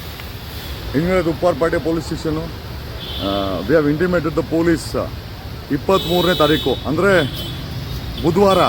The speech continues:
ದರ್ಶನ್ ಪರವಾಗಿ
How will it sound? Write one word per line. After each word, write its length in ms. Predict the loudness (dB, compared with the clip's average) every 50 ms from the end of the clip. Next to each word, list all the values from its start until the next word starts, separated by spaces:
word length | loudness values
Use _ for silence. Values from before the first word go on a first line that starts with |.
| 2 -2 -6 -8 -8 -8 -8 -8 -8 -8 -8 -8 -8 -8 -10 -10 -10 -10 -10 -8 -8 -6 -6 -6 -6 -6 -4 -4 -4 -4 -4 -4 -2 -2 -2 0 0 2 4 4
ದರ್ಶನ್ 360 | 4 4 4 4 4 4 4 4
ಪರವಾಗಿ 600 | 4 4 6 6 6 4 4 4 4 2 2 2